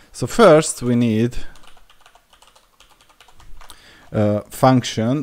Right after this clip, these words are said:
which is called Fibonacci, and, uh,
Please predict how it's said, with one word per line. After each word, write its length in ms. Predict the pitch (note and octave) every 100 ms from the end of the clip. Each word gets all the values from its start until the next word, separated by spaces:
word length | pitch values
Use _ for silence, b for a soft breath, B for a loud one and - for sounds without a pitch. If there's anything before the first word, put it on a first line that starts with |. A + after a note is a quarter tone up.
| -
which 260 | A2 -
is 140 | G#2 -
called 300 | - F#2+ F2+
Fibonacci, 880 | - F2 F2 F2 G2 - - B3 E4 - - - B B B B B -
and, 560 | - G3+ A#2 B2 C3 B2
uh, 480 | B2 B2 A#2+ B2